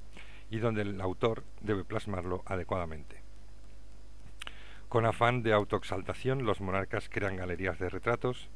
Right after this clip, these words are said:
encargan frescos y pinturas con sus acciones gloriosas o las de sus antepasados. La escultura contribuye al prestigio como la arquitectura de grandes palacios y residencias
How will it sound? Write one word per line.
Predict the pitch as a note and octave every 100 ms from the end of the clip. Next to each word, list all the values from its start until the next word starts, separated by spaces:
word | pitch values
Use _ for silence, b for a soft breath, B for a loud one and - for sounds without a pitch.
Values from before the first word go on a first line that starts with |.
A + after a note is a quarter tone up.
| -
encargan | F#2+ F#2 G2 G2 F2
frescos | - G#2 - -
y |
pinturas | G2+ G#2 A#2 G#2 F#2+ - B B B B
con | A2+
sus | - G#2
acciones | G2+ - G#2+ F#2+
gloriosas | A#2 A2 G2 - G2 - B B B B -
o | A2+
las | G#2+ G2
de | G2+
sus | G#2 G#2
antepasados. | F#2 F2 - - - - - - - - - - - B B B B B B B B -
La | G#2
escultura | G2 - A2 F#2+ A#2+ A#2+ B2
contribuye | A2 F#2 F#2 G#2 G#2
al | G2
prestigio | F#2+ - - A#2 C3 B2+
como | G#2 F#2+ F2
la | F2+
arquitectura | F2+ F#2 F2+ F2 G#2+ G2+
de | F2+
grandes | F2 F#2+ F2
palacios | - G2 G2+ G2 F#2
y | F#2+
residencias | D#2+ - F#2 G2+ - G2 -